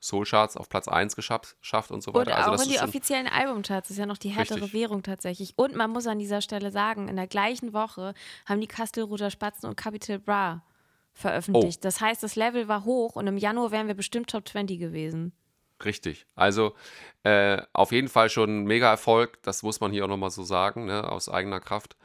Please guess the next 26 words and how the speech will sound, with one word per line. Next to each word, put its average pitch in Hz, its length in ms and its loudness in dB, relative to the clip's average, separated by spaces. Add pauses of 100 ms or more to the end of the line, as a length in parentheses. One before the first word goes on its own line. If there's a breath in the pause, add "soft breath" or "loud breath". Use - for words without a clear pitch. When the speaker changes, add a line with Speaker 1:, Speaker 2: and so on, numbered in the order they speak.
(420 loud breath)
Speaker 1:
Und, 101 440 0
ähm, 98 400 2
es 101 120 -4
gibt - 160 -2
aber 131 140 6
noch 123 120 2
einen 123 80 -2
anderen 143 220 4
Song, 135 300 2 (280 soft breath)
zu - 180 -2
dem 123 200 0
du 117 80 2
auch 156 160 4
noch 127 140 4
was 104 120 2
sagen, 101 420 4
äh, 98 400 -2 (640)
kannst 120 380 4
und 98 180 -2
möchtest, 110 440 0
ne, 143 180 0 (440 loud breath)
ähm, 101 500 2
den 120 160 4
wir 107 180 4
auch 123 100 6
nochmal 101 520 2